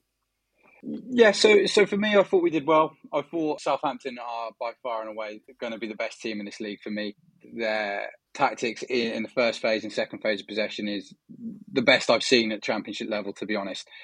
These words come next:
Um, they, they were really good at that. Norwich did really well to compete in this game, and I think the chance creation that we were able to do on the offensive transition showed how we can be a threat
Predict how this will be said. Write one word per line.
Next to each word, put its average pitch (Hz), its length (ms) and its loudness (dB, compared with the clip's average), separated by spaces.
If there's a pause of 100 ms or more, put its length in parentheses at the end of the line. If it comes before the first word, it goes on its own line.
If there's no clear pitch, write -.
(140)
Um, 104 340 0
they, 110 240 2
they 107 140 -2
were 107 100 -2
really 113 300 2
good 104 140 0
at 104 140 -4
that. 110 340 2
Norwich 185 380 0
did 156 140 -6
really 143 180 2
well 113 260 -2
to 113 520 -8
compete 117 280 -2
in 107 60 -6
this 107 120 -10
game, 107 260 -2
and 113 80 -6
I 117 40 -4
think 131 260 -2 (360)
the 123 60 -14
chance 151 280 0
creation 131 360 -2
that 123 100 -10
we 123 100 -4
were 120 80 -2
able 113 140 -4
to - 120 -20
do 113 160 -4
on 110 80 -6
the 110 80 -6
offensive 110 340 -10
transition 107 480 -8
showed 113 360 -2
how 101 260 -4 (140)
we 123 160 -2
can 120 280 -2
be 117 120 0
a 107 40 -2
threat 104 340 -4